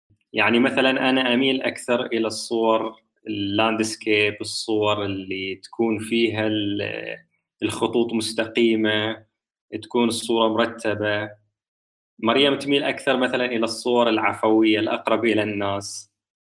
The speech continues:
فتمر علينا مشاهد نعرف مثلًا مريم تقول لي: "حسين، هذه صورتك، روح صورها." مثلًا، أو أنا أقول لها مثلًا:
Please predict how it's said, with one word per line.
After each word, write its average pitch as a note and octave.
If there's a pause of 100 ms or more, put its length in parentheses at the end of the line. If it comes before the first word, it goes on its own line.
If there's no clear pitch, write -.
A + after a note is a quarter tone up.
(200)
فتمر A2+
علينا D#3+
مشاهد E3
نعرف C#3
مثلًا A#2
مريم A#2+
تقول A#2
لي: A#2+
"حسين، A#2
هذه A2+
صورتك، G#2+
روح A2+
صورها." G2+
مثلًا، G2 (120)
أو A#2
أنا B2
أقول A#2
لها A#2
مثلًا: A#2